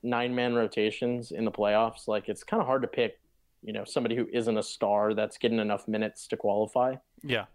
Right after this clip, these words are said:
Speaker 1: Um, Paul Millsap, he's, he's old. He, he used to be a really, really good player. I, I was a big Paul Millsap fan. I really liked him on the Hawks. I really liked him on, uh,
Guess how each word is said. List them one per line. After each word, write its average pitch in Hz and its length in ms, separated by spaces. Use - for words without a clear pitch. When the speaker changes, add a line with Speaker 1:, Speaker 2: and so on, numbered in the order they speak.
Speaker 1:
Um, 101 480
Paul 233 140
Millsap, 262 460
he's, 143 200
he's 107 160
old. 135 460
He, 107 240
he 147 120
used 285 280
to 190 60
be 139 120
a - 80
really, 151 580
really 127 220
good 113 220
player. 120 300
I, 202 220
I - 160
was 156 180
a - 20
big 202 440
Paul 117 200
Millsap 110 480
fan. 104 200
I 113 40
really 147 260
liked 143 240
him 143 80
on 113 100
the 104 60
Hawks. 143 480
I 113 60
really 117 240
liked 117 240
him 110 180
on, 107 240
uh, 104 300